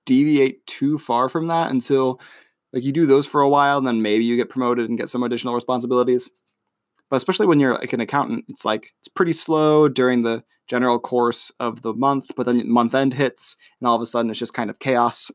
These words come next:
<laughs> for those couple days or weeks or however long their month end closes.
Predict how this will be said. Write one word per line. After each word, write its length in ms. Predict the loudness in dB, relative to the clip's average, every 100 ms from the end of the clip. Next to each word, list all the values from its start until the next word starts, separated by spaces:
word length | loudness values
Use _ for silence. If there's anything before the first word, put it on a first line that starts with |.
| -2
<laughs> 180 | 0 -2
for 380 | -2 0 0 -2 _ _ _ _ _
those 320 | -2 0 -2
couple 240 | -4 -6
days 280 | -2 0 0
or 80 | 0
weeks 320 | 0 -2 -4
or 100 | -6
however 280 | -2 -2 -2
long 460 | -2 -2 -4 -8 -14 _ _
their 380 | -2 0 0 -2 _ _
month 260 | -2 0 2
end 140 | -2
closes. 480 | 0 0 0 -4 -8